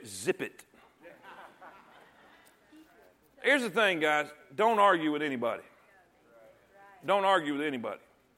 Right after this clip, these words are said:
But, but what is he saying? Wait. Wait on who? The Holy Spirit. The Holy Spirit could not come till Jesus went back to glory. He says, "I'm going so he can come." Now, why is this significant? Why is this important?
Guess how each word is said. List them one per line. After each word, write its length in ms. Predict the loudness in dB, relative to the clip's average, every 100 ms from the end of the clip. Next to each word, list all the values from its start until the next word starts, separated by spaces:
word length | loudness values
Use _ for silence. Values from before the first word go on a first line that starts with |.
| _ _ _ _ _ -2
But, 160 | -2 -2 -14
but 200 | 2 2 2 4
what 180 | 4 4
is 100 | 0
he 100 | -4
saying? 400 | 0 0 -2 -6 -20 _
Wait. 600 | -12 2 4 4 -2 -20 -20 _
Wait 300 | 2 4 4 -2 -6
on 300 | -6 -4 -10 -8
who? 260 | -4 -4 -4 -10
The 80 | -6
Holy 240 | -2 -2
Spirit. 460 | -4 -4 0 0 0 -14 _ _ -20 _ _ -6
The 60 |
Holy 240 | 0 2 0
Spirit 360 | 0 2 2
could 160 | 0 -2
not 260 | 0 -2
come 360 | 0 0 0 -4
till 140 | -2 -2
Jesus 460 | 0 -4 -4 -6
went 160 | -6 -4
back 200 | -2 -2
to 80 | -2
glory. 400 | 2 2 2 -4 -16 _
He 80 | -6
says, 200 | -2 0 6
"I'm 320 | 6 6 8
going 480 | 12 12 10 4 -4 -18 _
so 300 | 0 6 6
he 160 | 6 2
can 200 | 0 0
come." 340 | 2 2 0 -10 -20 -20 _ _ _ _ -20 _ 2
Now, 200 | 4 4
why 280 | 4 6 6
is 80 | 4
this 140 | -2
significant? 640 | -2 -2 0 0 0 -6 0
Why 180 | 2
is 60 | 4
this 180 | 2 -4
important? 520 | -6 2 0 0 -12